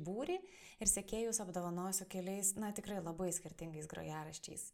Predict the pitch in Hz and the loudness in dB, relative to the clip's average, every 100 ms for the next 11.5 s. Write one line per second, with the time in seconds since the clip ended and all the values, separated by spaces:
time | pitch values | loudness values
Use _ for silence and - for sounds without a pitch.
0 | - - - - - - - - 151 156 | -16 -20 -20 -20 -20 -12 -8 -2 -2 0
1 | 151 165 247 247 247 240 240 240 - - | 0 4 2 2 2 4 2 -2 -14 -6
2 | 170 160 170 233 254 - 247 240 240 240 | 0 2 2 2 0 0 0 2 2 0
3 | 233 233 233 226 226 - 151 147 160 214 | -2 -4 0 0 0 -2 0 2 4 4
4 | 214 208 214 208 208 208 208 208 202 202 | 2 0 0 -2 -2 -2 -2 -4 -2 -2
5 | 208 208 - - - - - 339 370 - | -4 -6 -18 -20 -20 -20 0 0 0 2
6 | 175 180 190 - 190 - 180 170 175 190 | 2 4 4 4 0 0 2 4 6 6
7 | 180 170 160 165 - 170 165 175 170 170 | 6 -2 -2 4 4 4 -2 0 0 2
8 | 175 170 165 165 165 - - - 185 185 | 0 -2 -2 -6 -12 -20 -4 0 2 4
9 | 180 175 165 165 160 160 160 165 170 - | 6 6 2 0 -2 -2 -2 -4 -6 -8
10 | 170 - - - 175 175 170 170 165 170 | -10 -12 -20 -6 0 2 2 0 0 2
11 | 185 190 180 170 165 | 2 0 0 -2 -4